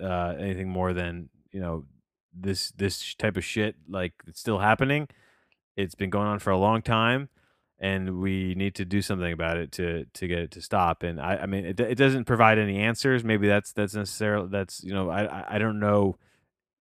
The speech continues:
if there are answers or if any films are, are really responsible for providing answers, but it, it does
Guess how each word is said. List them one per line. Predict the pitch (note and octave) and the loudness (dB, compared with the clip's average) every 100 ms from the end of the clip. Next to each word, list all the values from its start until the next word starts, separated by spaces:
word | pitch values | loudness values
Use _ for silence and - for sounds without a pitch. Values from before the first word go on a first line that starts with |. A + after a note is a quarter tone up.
| _ _ | _ _
if | - - | -8 0
there | G2+ G2 | 2 6
are | G2+ A2 | 6 6
answers | G#2+ - A#2 A#2 - _ _ _ _ _ _ _ _ _ _ | 2 2 0 0 -8 _ _ _ _ _ _ _ _ _ _
or | G2+ G2 | 0 0
if | F#2+ | 2
any | G2+ | -2
films | F#2 G#2 G#2+ A2+ A2 | -2 0 2 2 -2
are, | G#2 G#2 | -2 0
are | G#2 | 0
really | G2 G#2 G2+ G2+ | 2 4 4 2
responsible | F#2+ - G2+ G2 G2+ | -2 -4 -4 -6 -10
for | - | -12
providing | - F#2+ F#2+ G2 F2+ | -8 -2 0 -2 -4
answers, | F#2+ - A2 - _ _ _ _ _ _ _ _ - | -10 -8 -8 -10 _ _ _ _ _ _ _ _ 4
but | C3+ C3+ | 4 4
it, | C#3+ B2 | 0 -2
it | C#3 A2 | -4 2
does | C3 B2+ A2+ | 4 4 2